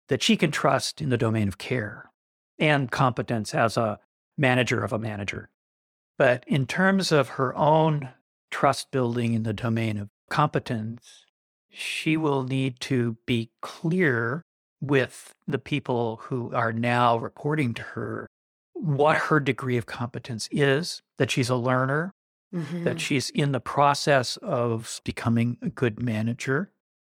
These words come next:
Speaker 1: She intends to do everything she can, and she's not there yet.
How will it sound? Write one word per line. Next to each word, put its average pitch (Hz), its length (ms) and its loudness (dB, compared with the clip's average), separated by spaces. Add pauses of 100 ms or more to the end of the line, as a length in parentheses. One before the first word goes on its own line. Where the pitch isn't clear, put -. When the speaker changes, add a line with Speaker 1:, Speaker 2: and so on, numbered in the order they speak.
(120)
Speaker 1:
She - 200 -4
intends 123 400 0
to - 80 -14
do 120 120 0
everything 123 360 0
she - 120 -6
can, 226 220 2
and 277 100 4
she's - 200 -2
not 262 220 4
there 277 120 4
yet. 208 320 0